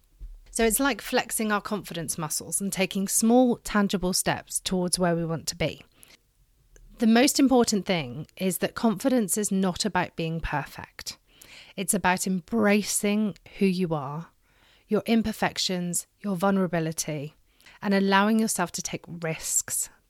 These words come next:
to step outside your comfort zone. Taking risks is something that's really, really important when changing behaviour and building confidence. We can't go around it, we can't go over it, we have to go through it.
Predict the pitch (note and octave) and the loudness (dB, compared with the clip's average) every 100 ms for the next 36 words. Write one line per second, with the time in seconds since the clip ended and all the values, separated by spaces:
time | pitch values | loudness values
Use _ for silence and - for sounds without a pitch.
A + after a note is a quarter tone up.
0 | _ G#3 - F3+ - E3+ E3 F3+ D#3+ D#3+ | _ -2 0 0 0 -2 0 -4 -4 -6
1 | - F3 - - - - D3+ _ _ - | -4 -4 -6 -10 -8 -8 -12 _ _ -20
2 | - - _ - A3+ C4 A3+ F#3 - - | -20 -20 _ 2 4 4 2 2 -2 -4
3 | - F#3 - F#3 D#3 F#3 F3 - - _ | -8 -4 -2 -2 -2 -4 -4 -4 -8 _
4 | F#3+ G3+ G#3 G3+ G3 F3+ F3 E3 E3+ - | -8 2 4 4 2 0 -4 -4 -4 -4
5 | E3+ D#3 G3 F3 - F#3 F3+ F3+ F3 - | -6 -4 -4 -2 0 -2 0 -4 -4 -2
6 | F3 F3 - A#3 - - - - - - | -2 -2 -2 -2 -4 -20 -20 -20 -16 -4
7 | G3 F#3 F3+ F3 F3 E3 - D#3 C#3 B2 | -2 0 0 0 -4 -6 -8 -10 -10 -6
8 | - - _ - _ - - - G#3+ - | -4 -4 _ -20 _ -20 -18 -6 -4 2
9 | G#3+ G3 G3 F#3+ F3+ F3 F#3+ F3 F3+ G3 | 2 2 0 0 2 0 -2 4 6 6
10 | A3 D4 C4 - - - G#3 F3+ F3 E3+ | 6 6 4 -2 -6 -4 -4 0 0 0
11 | E3+ E3+ - A#3 A3+ C4 A#3 - - _ | -2 -4 4 6 8 6 4 0 -10 _
12 | _ G#3 F#3+ - F#3 - F3+ E3 D#3+ - | _ 2 2 0 -6 -4 -4 -4 -6 -4
13 | D#3+ A2+ - _ - | -6 -6 -12 _ -14